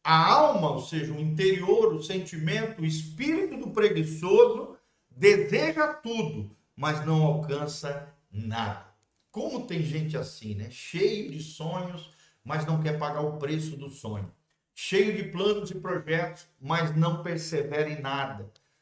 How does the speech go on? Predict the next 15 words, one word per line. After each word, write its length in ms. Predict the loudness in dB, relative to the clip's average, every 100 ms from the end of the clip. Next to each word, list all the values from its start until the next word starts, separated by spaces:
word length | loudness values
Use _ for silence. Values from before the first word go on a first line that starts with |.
| _
Não 460 | -2 2 2 0 -4
se 200 | -8 -10
esforça 760 | -12 -6 0 4 4 4 -4
em 140 | -6 -6
nada. 380 | -4 -4 -4
Não 240 | -6 -6 -4
paga 340 | 2 2 2
o 80 | -4
preço 460 | 4 4 4 0 -4
da 160 | -4
disciplina, 960 | -4 -8 -12 -10 -4 -4 -2 -4 -6 -12 _ _ _
da 220 | -2 -2 0
perseverança, 960 | -2 -2 -4 -4 -2 -2 -2 -4 -8
do 200 | -10 -8
sacrifício. 1120 | -4 0 0 0 -6 -6 -6 -6 -6 -10 -20